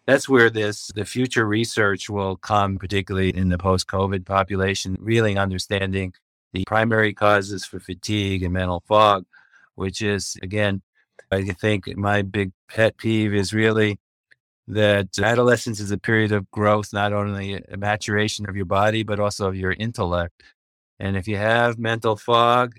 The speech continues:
you're screwed. I mean, in the sense of your ability to learn and grow <laughs> is inhibited. And so one of the things we didn't really talk about, what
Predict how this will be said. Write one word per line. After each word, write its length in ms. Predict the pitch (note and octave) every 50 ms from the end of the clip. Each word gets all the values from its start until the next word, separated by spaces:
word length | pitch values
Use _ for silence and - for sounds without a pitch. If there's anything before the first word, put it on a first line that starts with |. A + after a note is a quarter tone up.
| _ _
you're 420 | G#2 G#2 A2 A2+ A#2 A#2+ A#2 A#2
screwed. 540 | - - - - A2+ A2 G#2 F#2+ F2 D#2+ D#2+ -
I 60 | G#2+
mean, 160 | G#2+ G#2+ G#2+
in 100 | G#2+ G#2
the 40 | G2
sense 340 | - - A#2+ A#2 A2 - -
of 180 | G#2+ G2+ F#2
your 400 | F#2+ D#2+ - G#2 G#2+ G#2+ G#2+ G2+
ability 560 | F2+ G2 G2+ A2 A2 A2+ A2+ G#2+ A2 G#2+ G#2+
to 280 | G#2 - - G2+ G2 F#2
learn 440 | G2 G2+ G#2 A2 A2+ A#2 A#2 A#2+ A#2
and 180 | G#2+ G2+ F#2+
grow 580 | F2+ F#2 G2 G2+ G2+ A2 A#2+ A#2 C#3 C#3 C3 - - _ - -
<laughs> 240 | - - - _ _
is 180 | - G2+ G2+ G#2+
inhibited. 600 | G#2 G#2 G2+ A2 B2 C3 C3 A2+ G2 F#2+ E2 - _ _ _ _ _ _ _ _ _ _ -
And 520 | G2 G2+ G2+ G2+ G2+ G2+ G2+ F#2 F#2+ G2
so 640 | - - - A#2+ A2+ A2+ A2+ A2+ A#2 A#2 A#2 A#2 G#2 -
one 180 | G2+ A2 A2
of 60 | A2
the 40 | G#2+
things 220 | - A#2+ A2 F#2+ G2+
we 100 | G#2 G2
didn't 240 | G2+ A2 A#2+ A#2+
really 220 | A2+ A2+ A2 G#2 G2
talk 200 | - A2 G#2 G2
about, 300 | G2+ G2+ G2+ G2+ F#2 F#2+
what 240 | G2 G#2+ B2+ C#3